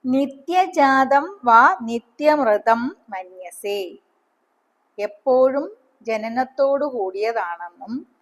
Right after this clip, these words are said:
അല്ലെങ്കിൽ നിത്യം ഋതം, എപ്പോഴും മരണത്തോടു കൂടിയതാണെന്നും മന്യസേ, വിചാരിക്കുന്നുവോ, തഥാപി, അപ്രകാരമാണെങ്കിൽ കൂടി, ഹേ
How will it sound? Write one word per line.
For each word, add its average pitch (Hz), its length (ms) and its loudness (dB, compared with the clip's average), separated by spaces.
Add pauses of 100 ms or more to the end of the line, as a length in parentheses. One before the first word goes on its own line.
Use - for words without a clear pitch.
(200)
അല്ലെങ്കിൽ 277 500 0 (180)
നിത്യം 285 400 -4 (160)
ഋതം, 190 280 0 (720)
എപ്പോഴും 247 600 0 (260)
മരണത്തോടു 294 680 -2 (100)
കൂടിയതാണെന്നും 196 920 -4 (360)
മന്യസേ, 208 600 -8 (140)
വിചാരിക്കുന്നുവോ, 180 1040 -6 (1400)
തഥാപി, 269 680 2 (840)
അപ്രകാരമാണെങ്കിൽ 254 1120 -4 (160)
കൂടി, 175 380 -6 (1000)
ഹേ 269 120 2